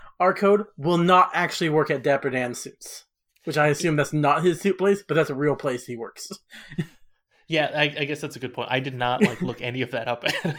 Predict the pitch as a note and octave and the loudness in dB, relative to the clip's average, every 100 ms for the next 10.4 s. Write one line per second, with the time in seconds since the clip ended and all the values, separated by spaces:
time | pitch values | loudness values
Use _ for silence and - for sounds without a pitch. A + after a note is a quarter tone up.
0 | - - - - A#3 A3+ C#4+ C4 C4 A#3 | -10 -14 -6 2 4 4 2 2 2 0
1 | C4 B3 - D4+ C#4 F#3+ - _ _ - | 2 0 -2 -8 -10 -10 -18 _ _ -20
2 | - - _ _ _ C#3 C3 C3+ B2 A#2+ | -20 -20 _ _ _ -12 -8 -4 -4 -4
3 | B2 - _ - C#3+ C3 C3 D3+ D3 _ | -8 -12 _ -6 -4 -4 -6 -10 -16 _
4 | C#3+ C#3 C3+ C3 C3+ B2 A#2 A#2 - _ | -12 -12 -10 -12 -12 -14 -16 -16 -20 _
5 | - C#3 C#3 C#3+ D3 D3+ G#3+ A3+ - C3+ | -10 -8 -8 -4 -2 -2 -4 -10 -12 -14
6 | B2 B2 - C3 B2 B2+ C3 C3 B2+ B2+ | -14 -14 -12 -12 -12 -14 -12 -10 -12 -14
7 | C3 - D3+ D3+ D3 C#3 C3+ C#3+ C#3 E3+ | -16 -14 -14 -14 -14 -12 -8 -8 -8 -14
8 | B3+ _ _ _ _ _ _ _ _ _ | -14 _ _ _ _ _ _ _ _ _
9 | - D#3+ E3 D3+ D3 B3+ A#3+ - G3 D#3 | -4 0 0 0 0 -2 -2 0 4 4
10 | C#3 C3 A#2+ - | 4 0 -6 -12